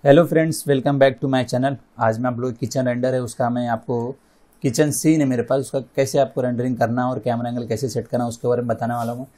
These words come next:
अगर आप लोग मेरे channel पे नए हो तो please like, share, सब्सक्राइब कर सकते हो and आने वाला हर video का नोटिफिकेशन आपको मिलते रहेगा।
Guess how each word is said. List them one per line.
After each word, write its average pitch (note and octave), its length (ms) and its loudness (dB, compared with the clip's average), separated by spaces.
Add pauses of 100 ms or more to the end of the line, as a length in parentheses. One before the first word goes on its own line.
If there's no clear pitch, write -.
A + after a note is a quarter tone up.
(260)
अगर B2+ 160 2
आप B2 160 4
लोग B2+ 120 -2
मेरे B2 160 -2
channel A#2+ 300 -4
पे A#2+ 100 -2
नए A#2 180 0
हो B2 60 -4
तो A#2 120 -6
please B2+ 300 -4
like, A2 200 0
share, A2+ 160 -6
सब्सक्राइब A2+ 480 -6
कर A2 60 -8
सकते - 300 -4
हो C3+ 60 -2
and - 880 -8
आने B2+ 240 4
वाला B2 240 8
हर B2 140 6
video B2 220 0
का B2+ 80 -2
नोटिफिकेशन A#2+ 460 -4
आपको A#2 260 -4
मिलते A2+ 280 -2
रहेगा। B2 240 2